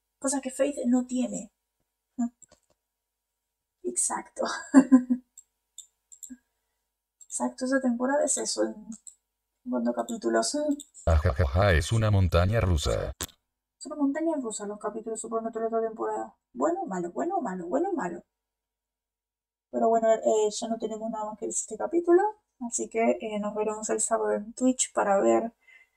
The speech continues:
Speaker 1: eh, Ruta seis seis seis. Eh, que ya había dicho quiénes se encargan de este capítulo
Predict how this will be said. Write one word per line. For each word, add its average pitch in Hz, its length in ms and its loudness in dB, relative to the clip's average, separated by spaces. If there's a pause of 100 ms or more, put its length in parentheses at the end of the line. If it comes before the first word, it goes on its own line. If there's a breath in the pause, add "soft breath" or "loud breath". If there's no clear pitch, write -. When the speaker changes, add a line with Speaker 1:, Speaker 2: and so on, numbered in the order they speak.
(120)
Speaker 1:
eh, 208 500 -2
Ruta 233 400 2
seis 226 240 2
seis 226 220 4
seis. 262 540 6 (1700 soft breath)
Eh, 208 480 0
que 208 80 -14
ya 214 120 -6
había 214 140 -2
dicho 233 460 2 (140)
quiénes 214 360 -6
se - 180 0
encargan 220 360 2
de 208 60 -8
este 220 120 -2
capítulo 262 540 2